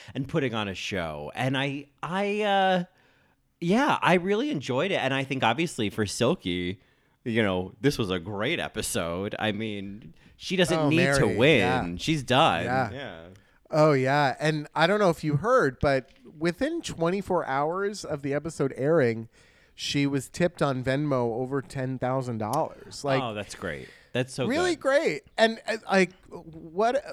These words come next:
Speaker 2: what, talk about a redemption of your season, right? This is,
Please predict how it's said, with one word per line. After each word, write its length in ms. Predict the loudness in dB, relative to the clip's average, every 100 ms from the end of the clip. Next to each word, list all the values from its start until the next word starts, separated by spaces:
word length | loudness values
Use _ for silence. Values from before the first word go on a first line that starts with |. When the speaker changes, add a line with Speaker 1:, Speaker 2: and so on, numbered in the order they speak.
| -10
Speaker 2:
what, 220 | -10 -4
talk 280 | 0 0 0
about 360 | 2 4 4 2
a 100 | 0
redemption 920 | 0 0 2 0 0 -4 -4 -4 -8 -14 _ _ -8
of 680 | 0 2 4 2 0 -4 -8
your 300 | -6 0 0
season, 720 | 0 -2 -2 -2 -2 -6 -10 -10
right? 320 | -4 -2 -2
This 200 | -2 0 0
is, 420 | 0 -2 -12